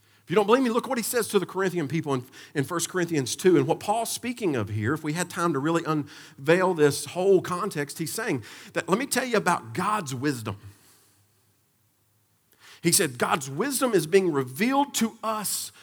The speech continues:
for us, so that we can experience it through the Spirit." So here's what he says. Pick up in verse nine.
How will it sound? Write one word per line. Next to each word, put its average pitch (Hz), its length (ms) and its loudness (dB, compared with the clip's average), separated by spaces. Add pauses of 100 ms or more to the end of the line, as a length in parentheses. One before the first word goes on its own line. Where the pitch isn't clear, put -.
for 262 520 2
us, 220 400 -2 (140)
so - 180 2
that 175 160 0
we 180 140 2
can 175 180 4
experience 247 880 2
it 233 160 -4
through 208 500 0 (200)
the 131 80 -4
Spirit." 143 560 -4 (520)
So - 160 -4
here's 240 180 0
what 254 100 -2
he 190 60 -2
says. 143 240 -4
Pick 208 200 4
up 196 100 -2
in 185 120 -4
verse 165 200 -2
nine. 151 280 -6